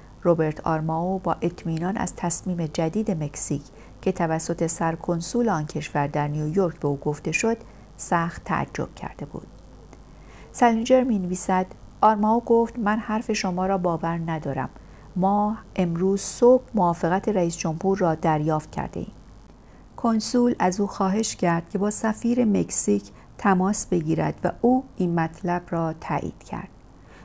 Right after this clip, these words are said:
«پادشاه از این پس نمی‌تواند در مکزیک اقامت کند. شما باید متوجه این مطلب باشید که حضور ایشان در خاک مکزیک تهدیدی برای منافع ملی ما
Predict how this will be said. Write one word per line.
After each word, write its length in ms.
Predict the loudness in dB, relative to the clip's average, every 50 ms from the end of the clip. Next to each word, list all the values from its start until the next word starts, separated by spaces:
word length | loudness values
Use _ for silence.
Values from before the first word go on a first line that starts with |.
| -6 0
«پادشاه 540 | 4 4 6 6 4 2 2 2 2 2 2 2
از 200 | 0 0 0 0
این 80 | -2 0
پس 300 | 0 0 0 0 0 0
نمی‌تواند 600 | 0 0 0 0 0 -2 -2 -2 -2 -2 -4 -2
در 140 | -2 -2
مکزیک 420 | -2 -2 -4 -6 -6 -4 -4 -6 -6 -6 -6
اقامت 480 | -6 -4 -4 -2 -4 -4 -4 -6 -8 -8
کند. 280 | -10 -8 -8 -8 -8 -10 -14 -20 -20 -20 -20 -16 -8
شما 280 | -2 2 4 4 4 4
باید 340 | 4 4 2 2 2 0
متوجه 440 | -2 -2 -2 -2 -2 -2 -2 -2 -2
این 200 | -2 0 0 -2
مطلب 380 | -2 -4 -4 -2 -2 -2 -2 -2
باشید 420 | -2 -2 -2 0 0 -2 -2 -2 -6 -18 -20 -20 -14 -6
که 100 | -2 -2
حضور 420 | -2 0 2 0 2 4 4 4 6
ایشان 400 | 4 4 2 0 0 -2 -2 0
در 120 | -2 -4
خاک 320 | -4 -2 -2 -2 -2 -2
مکزیک 480 | -2 -2 -4 -4 -4 -2 0 0 0 0 -4 -12 -20 -20 -20 -8
تهدیدی 580 | -2 0 0 0 -2 -2 0 0 2 2 2 0
برای 380 | 0 0 0 0 0 0 -2 0
منافع 500 | 0 -2 -2 -2 -4 -4 -2 -2 -2 0
ملی 420 | 0 0 -2 -2 -2 -2 -2 -2
ما 320 | -2 0 0 -2 -2 -4